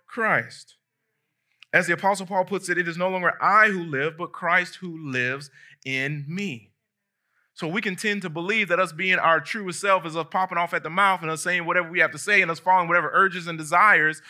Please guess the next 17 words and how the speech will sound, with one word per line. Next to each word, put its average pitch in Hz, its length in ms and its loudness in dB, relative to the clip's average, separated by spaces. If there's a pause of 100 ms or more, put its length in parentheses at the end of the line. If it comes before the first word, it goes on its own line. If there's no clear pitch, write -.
(220)
that 180 180 4
we 180 160 -2
have. 208 460 4
But 196 100 2
if 202 140 -2
you 226 100 -2
truly 262 540 -4
believe 220 320 -4
God, 226 340 6
you 220 80 -6
know 220 160 -4
that's 208 140 -6
not 175 100 0
who 170 60 -6
you 165 160 -8
are 175 120 -4
anymore. 101 280 -10